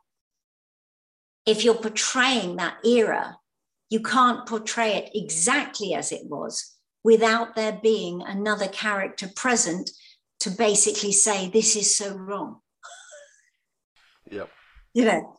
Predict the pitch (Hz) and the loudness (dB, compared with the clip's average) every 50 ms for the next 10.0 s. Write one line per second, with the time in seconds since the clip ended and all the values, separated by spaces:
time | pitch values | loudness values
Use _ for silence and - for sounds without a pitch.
0 | _ _ - 254 269 247 - - 254 226 220 220 220 208 202 202 202 - - 269 | _ _ -2 0 2 2 2 4 4 4 4 4 4 2 0 -4 -6 -6 -4 -4
1 | 262 262 240 202 - - 165 156 151 135 139 143 - _ - 196 - - 202 202 | -2 -2 -2 -4 -6 -8 -10 -10 -8 -8 -10 -12 -14 _ -12 -12 -4 -2 -2 0
2 | 202 226 247 226 202 - - 208 202 202 - 180 175 - 175 175 175 - - - | 2 4 4 4 4 4 2 2 0 -2 -6 -8 -8 -6 -8 -6 0 0 2 2
3 | 226 202 - - 175 175 170 185 214 226 226 220 220 220 185 170 - - - - | 2 0 0 -4 -6 -6 -4 0 2 2 2 2 0 -6 -6 -8 -8 -10 -12 -14
4 | - - - _ _ _ 208 202 190 - - - 247 240 226 220 185 175 165 151 | -20 -20 -20 _ _ _ -2 2 2 2 4 4 4 4 4 4 2 0 -6 -6
5 | 160 143 - - _ 175 - 208 196 202 220 233 220 - - 196 214 202 196 175 | -8 -10 -10 -10 _ -10 -6 -6 -6 -4 -2 -4 -4 -4 -6 -6 -6 -6 -6 -8
6 | - - _ _ _ _ _ - - - - 262 240 277 254 240 233 226 214 202 | -8 -12 _ _ _ _ _ 2 4 4 4 4 4 6 6 6 6 6 2 0
7 | 196 196 208 240 247 208 156 - - - - - _ _ _ _ _ _ _ _ | -2 0 2 2 2 2 2 0 -2 -4 -6 -12 _ _ _ _ _ _ _ _
8 | _ _ _ - 202 202 202 - - 262 254 226 180 147 - - - - - 226 | _ _ _ -2 0 0 0 2 2 4 4 4 4 2 0 -2 -4 -2 0 2
9 | 214 - 214 196 - 202 196 202 196 175 175 180 208 214 190 - - - - | 2 2 2 2 -2 -4 -6 -8 -8 -10 -8 -8 -8 -8 -8 -10 -12 -14 -18